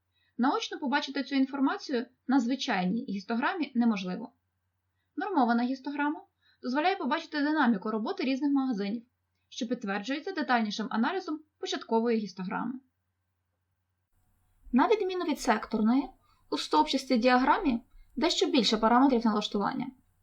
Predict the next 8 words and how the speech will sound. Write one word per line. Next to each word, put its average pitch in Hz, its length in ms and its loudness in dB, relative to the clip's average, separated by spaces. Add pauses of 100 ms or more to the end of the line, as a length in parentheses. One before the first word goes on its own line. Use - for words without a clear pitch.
(440)
Зокрема, 247 640 2 (120)
можна 370 280 4
налаштовувати 285 680 6
координатні 240 720 6
осі, 190 380 -2 (840)
а, 220 240 6
підписи 269 540 0
даних, 269 540 4